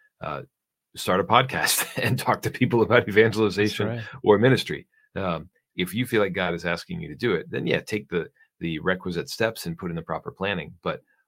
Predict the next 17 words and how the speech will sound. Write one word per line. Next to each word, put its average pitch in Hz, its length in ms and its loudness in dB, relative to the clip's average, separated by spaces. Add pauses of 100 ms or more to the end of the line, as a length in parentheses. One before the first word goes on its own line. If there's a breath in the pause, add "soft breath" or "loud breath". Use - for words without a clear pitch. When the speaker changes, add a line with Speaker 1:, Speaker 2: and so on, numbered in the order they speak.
(140)
Speaker 1:
often, 87 520 2 (280)
uh, 78 280 -6 (340)
the 95 180 -6
things 151 260 0
that 113 80 0
God 85 200 -4
is 85 100 -8
putting 95 240 -4
on 85 100 -2
your 80 120 -4
heart 95 220 -4
might 85 320 -6
just 98 220 -10
be 87 80 -4
a 82 60 -4
personal 98 520 -4
charism, 82 640 -6